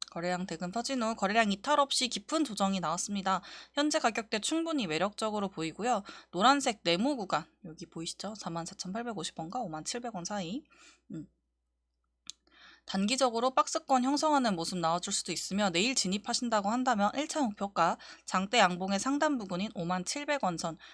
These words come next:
추가 상승한다면 오만 오천 원까지도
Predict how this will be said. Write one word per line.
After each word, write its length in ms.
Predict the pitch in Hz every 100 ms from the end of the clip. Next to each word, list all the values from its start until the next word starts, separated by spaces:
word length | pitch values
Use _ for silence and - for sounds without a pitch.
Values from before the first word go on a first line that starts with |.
| -
추가 280 | - 294 294
상승한다면 760 | 277 240 226 190 165 156 233 -
오만 300 | 175 190 -
오천 300 | 180 - 277
원까지도 640 | 240 170 - - 285 330